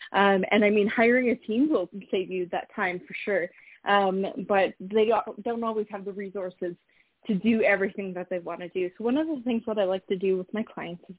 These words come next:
determine what platforms we actually need to be on. Um, it's fun to be on Facebook, Twitter, Instagram, Pinterest,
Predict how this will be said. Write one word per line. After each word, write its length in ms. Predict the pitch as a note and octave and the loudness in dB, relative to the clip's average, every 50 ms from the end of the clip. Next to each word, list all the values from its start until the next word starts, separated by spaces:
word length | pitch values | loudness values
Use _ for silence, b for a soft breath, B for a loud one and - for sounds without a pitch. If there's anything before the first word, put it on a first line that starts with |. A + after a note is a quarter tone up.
| - | -10
determine 440 | - F#3 - - G#3+ G3 G3+ G3 F#3+ | -10 -10 -4 -2 0 2 2 2 2
what 180 | F#3+ G3+ - - | 2 0 -2 -2
platforms 540 | - - F3+ - - - B3 B3+ C#4 C#4+ - _ - | 0 0 0 0 0 2 2 4 4 2 0 _ -4
we 140 | G3 F3 | -2 0
actually 440 | - F3 F3+ - - - G3+ G3 F#3 | 0 0 0 -2 -4 -2 0 0 0
need 200 | F3 E3+ E3 - | 0 -4 -6 -6
to 80 | - E3 | -6 -4
be 180 | - E3+ - | -4 -2 -2
on. 240 | D#3 - - A3 A3 _ B B B B B B B B | -2 -2 -2 -4 -4 _ B B B B B B B B
Um, 300 | G#3 G3+ G3+ G3+ G3 G3 - | 4 4 4 2 0 0 0
it's 200 | G#3+ G3 G3+ _ - - - - - _ - | 0 0 0 _ -20 -20 -18 -18 -14 _ 0
fun 200 | G#3 G#3 B3+ A#3 | 2 4 4 4
to 60 | A3 | 4
be 140 | G3 G#3 G3+ | 2 0 -2
on 120 | F#3 F#3+ | -2 -2
Facebook, 340 | - G3+ F#3+ F#3 - - F#3+ - - | -2 -4 -4 -4 -4 -10 -12 -10 -8
Twitter, 240 | - F#3+ F#3+ F3+ - | -6 -2 -2 -2 -2
Instagram, 420 | - F3+ F3+ - F#3 F#3 F#3 F#3 - - | -4 -8 -10 -12 -10 -8 -8 -10 -6 -8
Pinterest, 320 | G3 F#3+ - - F#3+ | -8 -8 -6 -6 -8